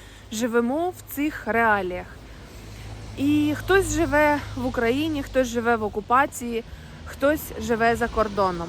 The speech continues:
Але кожен із нас переживає це. Кожен із нас не може з цим змиритися. І кожен з нас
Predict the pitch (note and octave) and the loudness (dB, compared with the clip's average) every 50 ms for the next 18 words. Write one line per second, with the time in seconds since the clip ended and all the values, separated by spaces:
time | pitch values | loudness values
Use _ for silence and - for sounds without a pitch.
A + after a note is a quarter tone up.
0 | - - - A3+ A#3+ B3 - - D#4 F#4 G4 E4+ F#4+ F#4+ E4+ - A#3+ D4 C#4+ C4 | -6 0 2 4 4 4 2 4 4 4 4 4 2 -2 -2 -2 -4 -6 -4 -2
1 | C4 B3 A3+ F#3+ F#3 F#3+ - - - - - - - - - - - - - B3+ | 0 2 2 2 0 -2 -4 -12 -14 -16 -18 -18 -18 -20 -20 -20 -16 -2 4 4
2 | B3+ C4 C#4+ C4+ B3 C4+ C#4+ B3+ C#4 D4 D4+ D4+ C4+ A3+ A3 - - - A3+ G#3+ | 6 6 4 2 0 -2 0 4 4 4 4 4 2 -2 -4 -4 -8 -4 -2 0
3 | F#3 F3 F#3 - - - - - - - - - - - - - D4+ E4 D#4+ F4 | 0 0 -4 -6 -14 -16 -14 -14 -16 -18 -18 -20 -20 -14 -2 2 2 2 4 2
4 | E4 C4 - C4+ C#4+ C4 C#4 D4+ D4+ D#4+ D#4+ - C#4+ C4+ C4 C4+ C#4+ D4 C#4 C#4+ | -2 -2 -2 -4 -4 -2 0 0 0 0 0 -2 -2 -2 0 0 0 0 -2 -2
5 | C4+ - - - B3 B3 C4 B3+ - A3 A3 A#3+ A#3 A#3 A#3 A3 G#3+ - - F3+ | -4 -6 -8 -4 -2 0 0 -2 -4 -6 -4 -2 0 0 0 0 -2 -4 -6 -10
6 | - - F3+ F#3 - - - - - - - - - G#3 - A#3+ B3 A#3+ A#3 A3 | -10 -10 -16 -16 -16 -20 -20 -20 -20 -20 -12 -8 -8 0 2 2 2 2 2 -4
7 | A3 G#3 G#3 A3+ A#3 C4 D#4+ G4 - - | -4 -4 -4 0 2 2 2 0 -2 -8